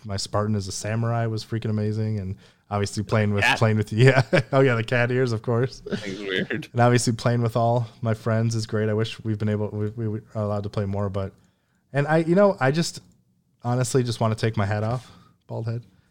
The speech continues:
Speaker 1: to three four three for just being so responsive and so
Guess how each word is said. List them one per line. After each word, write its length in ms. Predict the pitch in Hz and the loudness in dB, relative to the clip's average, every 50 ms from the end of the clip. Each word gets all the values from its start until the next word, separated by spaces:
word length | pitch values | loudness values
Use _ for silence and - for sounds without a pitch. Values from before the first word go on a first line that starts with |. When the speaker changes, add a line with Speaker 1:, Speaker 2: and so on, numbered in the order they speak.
| _ _ | _ _
Speaker 1:
to 400 | - 135 123 120 117 113 110 101 - - - _ _ | 4 6 6 8 8 6 4 2 -2 -8 -20 _ _
three 200 | - - 120 117 | -4 0 0 0
four 220 | 113 - 113 107 | 2 2 0 0
three 340 | - - 113 110 110 113 117 | 0 -2 -2 0 0 0 0
for 460 | 113 - - 107 104 101 98 101 98 - - _ _ _ _ _ _ _ _ _ _ _ _ _ _ _ _ _ _ _ _ _ _ _ _ _ _ | -2 -2 -2 -2 0 0 0 -2 -4 -8 -16 _ _ _ _ _ _ _ _ _ _ _ _ _ _ _ _ _ _ _ _ _ _ _ _ _ _
just 340 | - 147 139 - - - - | 0 0 2 2 0 -2 -2
being 220 | - 147 165 165 | 2 2 4 4
so 320 | 143 - - - - 127 156 | 2 2 0 2 4 4 6
responsive 720 | 165 175 165 - - - 107 104 101 101 - 92 85 82 | 4 4 2 0 0 0 0 0 0 -2 -4 -8 -10 -10
and 100 | 92 92 | -8 -6
so 440 | - - 127 123 127 123 120 117 - | -2 2 4 4 4 4 2 0 -4